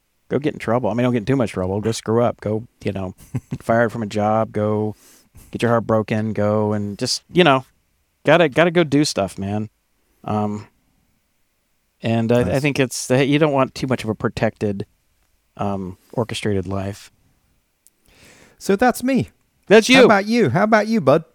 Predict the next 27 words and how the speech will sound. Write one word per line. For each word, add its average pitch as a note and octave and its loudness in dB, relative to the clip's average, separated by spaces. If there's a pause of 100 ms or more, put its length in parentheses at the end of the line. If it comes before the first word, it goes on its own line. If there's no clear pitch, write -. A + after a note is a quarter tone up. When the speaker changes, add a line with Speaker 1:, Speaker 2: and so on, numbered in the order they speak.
(120)
Speaker 2:
What's E3+ 2
Speaker 1:
Well, G3 2
Speaker 2:
going - 2
Speaker 1:
well, - 4
Speaker 2:
on? - 0 (440)
<laughs> - -4
Speaker 1:
well, G3+ 4
speaking G3 0
of, C#3 6 (540)
<laughs> - -8
of C3 2
kids, A#2+ 0
um, B2 -2 (1300)
so D3+ 2
I'll, E3+ 8
I'll F#3 4
just F#3+ -6
start D3+ 0
with B2+ 0
this C3+ -4
'cause A#2 -6
it's, G#2 -10
uh, A2 -4
just A2 -8
as G#2 -10
a G#2 -10
segue. A2 -4